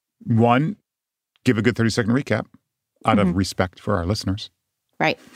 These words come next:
Speaker 2: And two.
Speaker 1: Number two, try to keep my blood pressure at a manageable level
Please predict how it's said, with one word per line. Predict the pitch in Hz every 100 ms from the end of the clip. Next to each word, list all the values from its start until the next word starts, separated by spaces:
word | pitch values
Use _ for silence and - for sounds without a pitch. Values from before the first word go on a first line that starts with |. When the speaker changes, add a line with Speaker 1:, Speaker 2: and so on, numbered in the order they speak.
| - _ _ _ _ _ _ _ - -
Speaker 2:
And | 208
two. | 185 180 160
Speaker 1:
Number | 131 120
two, | - 135 160 156 - _ _
try | - - 123
to | 113
keep | - -
my | 107
blood | 82 101 98
pressure | 117 117 147 156 - -
at | 98 -
a | 110 98 92 90 87 90 -
manageable | 98 92 101 95 92
level | 87 87 78 78